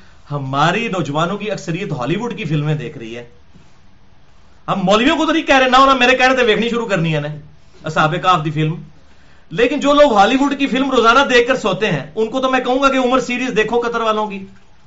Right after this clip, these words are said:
اور اصحاب کہف دیکھو اس لیے کہ تاکہ اس کے ذریعے دعوت، اور آپ دیکھ لیں مولویوں کے حضرت عمر کے اوپر لیکچر ریکارڈ ہے،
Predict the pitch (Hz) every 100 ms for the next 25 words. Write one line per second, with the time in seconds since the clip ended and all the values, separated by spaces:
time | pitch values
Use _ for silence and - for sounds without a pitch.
0 | - - - - - - - - - 180
1 | 202 214 196 180 170 180 214 226 226 165
2 | 190 214 226 220 - - - - - 226
3 | - 190 214 233 254 220 220 226 208 202
4 | 320 294 277 262 - 185 202 202 196 190
5 | 208 220 190 202 220 240 208 185 208 214
6 | 226 226 226 190 175 160 208 190 190 208
7 | 190